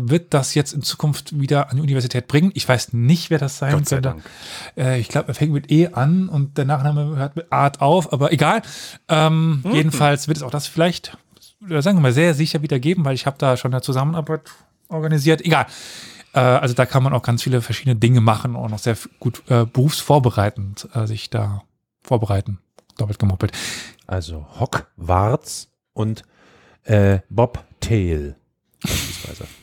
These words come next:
Speaker 3: <laughs>
Speaker 1: Oh Gott. Dann haben wir noch die Masterstudiengänge, das ist Altertumswissenschaften, angewandte Kulturwissenschaften, Geschichte, Geschichtswissenschaften in europäischer Pe-, äh, europäischer Perspektive, nochmal Hock,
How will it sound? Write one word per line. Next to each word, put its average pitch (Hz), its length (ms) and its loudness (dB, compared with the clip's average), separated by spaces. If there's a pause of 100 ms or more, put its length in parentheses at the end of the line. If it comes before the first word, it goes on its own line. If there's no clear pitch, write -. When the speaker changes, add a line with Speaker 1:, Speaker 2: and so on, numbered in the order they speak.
(400)
Speaker 3:
<laughs> - 60 -14 (240)
Speaker 1:
Oh 165 100 -20
Gott. - 100 -14 (2250)
Dann 123 160 2
haben 139 180 6
wir 127 80 4
noch 123 200 4 (320)
die 107 120 -2
Masterstudiengänge, 151 920 4
das 117 200 -2
ist 120 100 -10
Altertumswissenschaften, 135 880 -2
angewandte 156 400 2
Kulturwissenschaften, 120 800 0
Geschichte, 131 580 2 (200)
Geschichtswissenschaften 117 760 -2
in 127 80 -2
europäischer 117 460 0
Pe-, 127 180 -6
äh, 139 60 0 (320)
europäischer 120 360 -2
Perspektive, 151 840 2 (380)
nochmal 147 340 4
Hock, 139 280 2